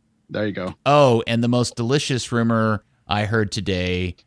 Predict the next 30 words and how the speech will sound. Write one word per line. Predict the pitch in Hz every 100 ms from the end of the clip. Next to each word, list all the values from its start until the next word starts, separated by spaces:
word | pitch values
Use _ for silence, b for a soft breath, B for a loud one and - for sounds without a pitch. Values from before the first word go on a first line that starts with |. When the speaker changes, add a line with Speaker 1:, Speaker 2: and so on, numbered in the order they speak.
| _
Speaker 2:
on | 90 87 87 92
the | 92
interweb | 92 - 95 87 85 85 -
was | - 92 90 85
that, | 98 90 87 -
uh, | 92 87 90
Emerson | 107 117 123 117
Hyndman | 95 104 104 101
is | 95 87
in | 92
discussions | 87 - 113 107 117 101 98 95 - B B
to | 104
sign | - 120 120
with | 110 98
Atlanta, | 92 127 147 135 107
which | 104
I | 98
find | - 190 202
interesting | 151 165 139 120 110
because | 107 110
he's | 113 98
still, | - - 175 202 -
the | 82 90 123 -
article | 170 226 214 170
that's | 131
on | 143 135
M | 131
L | 120
S |
Soccer | - 127 139 127 107